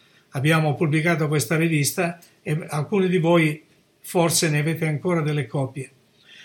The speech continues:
E Dio benedice grandemente la sua predicazione, anche radiofonica, la, la predicazione di Herbert Armstrong radiofonica,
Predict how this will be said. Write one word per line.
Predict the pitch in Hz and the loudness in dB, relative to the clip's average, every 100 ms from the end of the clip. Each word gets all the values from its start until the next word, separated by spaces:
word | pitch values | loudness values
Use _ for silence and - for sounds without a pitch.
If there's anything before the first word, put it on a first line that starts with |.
| - | -14
E | - 202 | 2 4
Dio | 254 285 226 | 6 4 8
benedice | 208 226 220 285 - 208 151 | 8 8 6 4 6 6 4
grandemente | 180 175 180 185 202 170 175 | 4 4 4 4 2 2 0
la | 156 | 2
sua | 147 220 190 | 2 4 4
predicazione, | - 165 151 143 147 - 220 208 175 160 - _ _ - | 4 0 0 0 0 4 4 4 2 -2 -10 _ _ -2
anche | 170 226 214 202 | 2 2 2 4
radiofonica, | 170 156 180 180 196 165 165 170 240 254 _ _ _ _ - - _ | 4 4 4 4 2 4 2 0 -4 -6 _ _ _ _ -20 -20 _
la, | 156 147 151 - 151 143 | -2 0 0 -4 -10 -10
la | 151 147 156 147 | -6 -4 -2 -2
predicazione | 175 151 143 151 - 190 190 160 | 0 0 0 0 2 4 4 2
di | 151 | 2
Herbert | 170 185 170 165 | 2 2 0 0
Armstrong | 180 170 160 - 165 170 147 | 0 0 -2 -2 -4 -4 -2
radiofonica, | 156 165 190 190 170 165 160 190 | -2 0 0 0 -2 -2 -2 -6